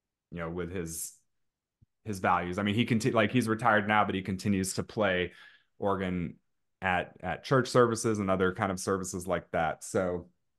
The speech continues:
um, uh, you know, the, the, the big lesson I mentioned was maybe think,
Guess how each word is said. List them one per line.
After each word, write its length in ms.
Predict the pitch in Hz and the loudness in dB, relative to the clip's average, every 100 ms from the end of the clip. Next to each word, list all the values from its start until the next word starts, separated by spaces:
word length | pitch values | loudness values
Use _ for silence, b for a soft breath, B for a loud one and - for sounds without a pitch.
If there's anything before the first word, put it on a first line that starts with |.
| _ _ _ _ _ _ | _ _ _ _ _ _
um, 520 | 104 98 95 92 92 _ _ _ _ _ _ _ _ _ _ _ _ _ | -2 0 0 -2 -6 _ _ _ _ _ _ _ _ _ _ _ _ _
uh, 220 | 90 90 - | 0 2 4
you 100 | 113 | 4
know, 100 | 101 | 4
the, 60 | |
the, 200 | 104 101 113 | 2 4 4
the 100 | 110 | 4
big 200 | 113 151 | 6 8
lesson 280 | 147 135 139 | 10 8 8
I 100 | 117 | 4
mentioned 540 | 120 117 117 123 110 104 | 6 4 4 0 0 4
was 520 | 104 98 92 - - _ | 4 4 0 -6 -8 _
maybe 260 | 110 120 110 | 2 4 2
think, 520 | - 151 151 - | 4 4 6 2